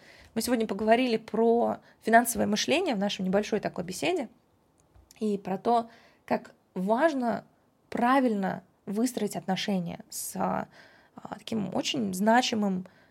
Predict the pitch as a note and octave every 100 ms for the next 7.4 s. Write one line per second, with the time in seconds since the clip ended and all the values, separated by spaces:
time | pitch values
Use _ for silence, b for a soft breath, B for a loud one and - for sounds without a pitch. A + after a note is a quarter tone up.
0 | B G3 F#3 F#3+ - A3+ A3 - F#3 -
1 | b b b _ _ C4 G3+ - - A3
2 | G#3 A3 G3 F3+ F3 F#3 F3+ - - -
3 | _ _ F#3 D3+ D#3 _ b b b b
4 | b - F#3+ G#3 F3+ G3 A3+ C4 D4 -
5 | G3+ A#3 A3 A3 B3 A#3 G#3 G3 F#3+ F#3+
6 | - D#4+ F#3+ F#3 G3 E3+ G#3 A3+ G3 F3+
7 | - G3 F3